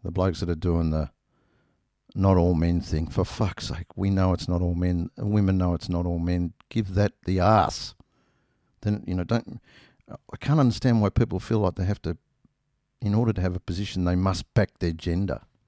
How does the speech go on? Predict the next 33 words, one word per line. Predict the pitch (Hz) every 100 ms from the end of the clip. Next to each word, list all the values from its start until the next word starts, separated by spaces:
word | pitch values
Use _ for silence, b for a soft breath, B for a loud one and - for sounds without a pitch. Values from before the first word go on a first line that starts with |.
| _ _ _ _ _ _ _ _
That's | - 113 - -
where | 98 98
we're | 87
getting | 82 90 90
it | -
wrong, | 82 98 95 85
I | 69
reckon. | 65 67 - 73 _ _ _ _ _ _ _ _ -
I | 110
don't | 107
have | 101 -
to | 90
be | 90
in | 90
support | - - 95 82
of |
men. | 82 85 76 67 - _ _ _ _ _ _ 95
Women | 104 95
don't | 95 92
have | 95
to | -
be | 101
in | 95
support | - - 95 87
of | 87
women. | 98 92 71 b b b b
We've | 104
got | 101
to | 98
talk | - - 95 87
about | 80 78 -
the | - 123
issue | 131 -